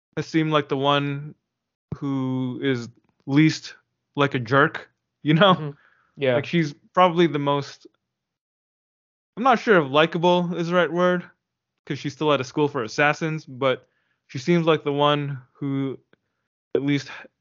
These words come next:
Speaker 1: is capable of some kind of deeper emotion other than just being sarcastic or,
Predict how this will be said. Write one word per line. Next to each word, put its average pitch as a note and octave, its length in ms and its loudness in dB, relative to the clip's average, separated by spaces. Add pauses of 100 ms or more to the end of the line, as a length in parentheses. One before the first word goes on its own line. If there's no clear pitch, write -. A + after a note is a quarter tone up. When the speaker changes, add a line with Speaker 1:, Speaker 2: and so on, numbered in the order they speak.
(200)
Speaker 1:
is C#3+ 140 -6
capable D3+ 580 4
of C#3+ 240 0
some D3+ 160 -4
kind D3 180 -2
of C3 260 -2 (800)
deeper C#3+ 300 0
emotion C#3 480 0
other C#3 240 0
than B2+ 240 -2
just B2+ 260 -4 (320)
being C#3 180 0
sarcastic C3 840 -2
or, B2 520 -2